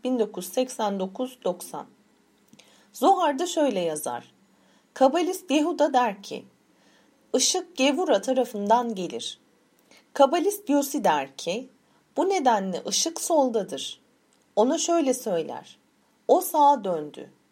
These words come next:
Şöyle yazdığı gibi. Sağ elinde kızgın bir yasa. Ve şöyle yazılıdır. "Senin sağ elin Tanrım, gücünde olağanüstü." Bu nedenle solun sağa dahil olduğunu görürüz. Şöyle yazdığı gibi,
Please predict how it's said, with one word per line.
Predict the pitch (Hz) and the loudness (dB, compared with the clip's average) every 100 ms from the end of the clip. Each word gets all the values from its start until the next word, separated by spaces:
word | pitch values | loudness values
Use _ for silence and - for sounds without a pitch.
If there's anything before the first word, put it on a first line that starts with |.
| - | -10
Şöyle | - 339 339 | 0 2 2
yazdığı | 320 233 226 202 214 | 0 2 0 0 -2
gibi. | 202 196 - 120 - _ _ _ _ _ | -2 -6 -10 -12 -14 _ _ _ _ _
Sağ | - - 302 349 | -6 4 6 6
elinde | 277 277 233 190 220 | 2 -2 -2 0 -2
kızgın | - 269 226 277 277 226 | -2 -4 -2 -2 0 -2
bir | 277 | -4
yasa. | 202 196 190 143 127 _ _ _ _ _ - | 0 -2 -2 -8 -12 _ _ _ _ _ -2
Ve | 330 | 0
şöyle | - 370 349 | 2 0 2
yazılıdır. | 285 208 180 170 151 131 131 - _ _ _ _ | 0 0 -4 -6 -6 -8 -12 -20 _ _ _ _
"Senin | - 240 240 320 | -2 2 2 0
sağ | 294 302 285 254 | 2 4 6 4
elin | 202 180 165 | 0 -6 -6
Tanrım, | 196 180 170 175 247 - _ _ | -4 -2 -2 -4 -4 -6 _ _
gücünde | - 196 247 240 277 | -4 -2 -2 2 2
olağanüstü." | 233 214 214 190 196 - - 143 _ _ _ _ _ _ - | 4 2 0 -4 -10 -14 -14 -16 _ _ _ _ _ _ -2
Bu | 339 | 2
nedenle | 403 339 285 240 247 | 4 4 2 2 -4
solun | - 220 202 311 | -2 0 0 -2
sağa | 349 - 262 214 185 | -4 2 4 4 2
dahil | 190 196 254 | 2 0 -2
olduğunu | 277 208 175 180 214 277 | 0 0 -2 -6 -4 0
görürüz. | 220 165 135 113 - - _ _ _ | -2 -2 -8 -12 -16 -20 _ _ _
Şöyle | - 370 370 349 | -2 0 2 2
yazdığı | 277 262 226 254 240 | 2 2 0 -2 -2
gibi, | - 175 165 | -4 -6 -8